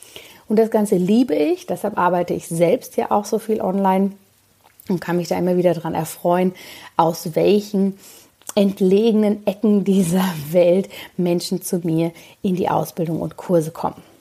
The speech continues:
Aber es ist natürlich trotzdem etwas ganz anderes, wenn man sich dann offline sieht und sich gegenüberstehen kann, <laughs> anfassen kann, umarmen kann und hier wirklich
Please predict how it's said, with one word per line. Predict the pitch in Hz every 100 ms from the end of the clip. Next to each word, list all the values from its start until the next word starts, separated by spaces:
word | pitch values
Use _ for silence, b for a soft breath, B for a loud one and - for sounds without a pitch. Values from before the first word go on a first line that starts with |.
| _ _ B B B B B -
Aber | 196 208 254
es | 262
ist | 240
natürlich | 233 214 208 196
trotzdem | - 180 - 208 208
etwas | 175 165 160 -
ganz | 170 220 277 269 -
anderes, | 180 202 202 196 202 202
wenn | 165 165 185
man | 196 175
sich | 185 -
dann | 175 170 -
offline | - 175 - - 196 180 175 180 180 b _
sieht | 165 151 202 294 - 240
und | 190 170
sich | 175
gegenüberstehen | - 175 240 247 247 - 233 247
kann, | - 202 220
<laughs> |
anfassen | 220 208 226 294 - 240 - 220
kann, | 208 202 190 B B -
umarmen | 220 214 202 185 208 208
kann | 208 202 196 B B _
und | 202
hier | - 202 160
wirklich | 190 196 - 190